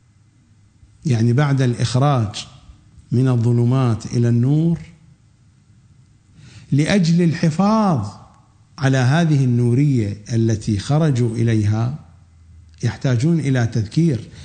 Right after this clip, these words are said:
حتى لا يعودوا إلى ظلماتهم.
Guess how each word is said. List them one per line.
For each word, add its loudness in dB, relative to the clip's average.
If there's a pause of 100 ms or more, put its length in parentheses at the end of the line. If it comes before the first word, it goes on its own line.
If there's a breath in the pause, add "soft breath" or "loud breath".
حتى -2
لا 2
يعودوا 2
إلى 2
ظلماتهم. 0